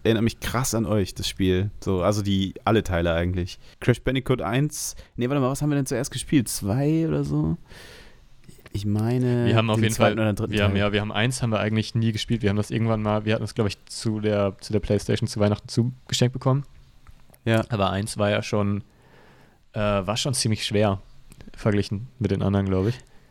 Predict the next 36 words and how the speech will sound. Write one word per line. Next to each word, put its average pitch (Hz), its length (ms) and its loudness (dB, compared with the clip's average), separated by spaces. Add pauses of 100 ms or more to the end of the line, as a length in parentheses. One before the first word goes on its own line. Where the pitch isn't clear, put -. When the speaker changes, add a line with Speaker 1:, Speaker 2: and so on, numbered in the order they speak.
Speaker 1:
Ja, 104 280 0
und 113 200 -2
auch 117 120 0
sperrig, 104 480 -2
ne? 107 100 2
So 120 60 2
ein 127 40 0
Speaker 2:
Ja, 107 160 4
Speaker 1:
bisschen 107 160 2
Speaker 2:
genau. 104 120 0
Man 104 80 4
Speaker 1:
sperriger. 104 180 2
Speaker 2:
hat 120 60 4
halt 117 120 4
gemerkt, 117 320 2
so, 107 80 2
da 104 80 2
fehlte 120 300 2
noch 101 120 0
so 113 100 -2
ein 104 40 2
bisschen 104 220 0
was, 104 160 4
vor 104 140 0
allem 101 120 2
wenn 101 100 2
du 98 60 2
vorher 110 400 2
irgendwie 98 240 2
Teil 98 180 0
drei 101 220 2
gespielt 110 320 -2
hast 117 200 4
oder 95 120 4
Teil 98 200 0
zwei, 104 320 2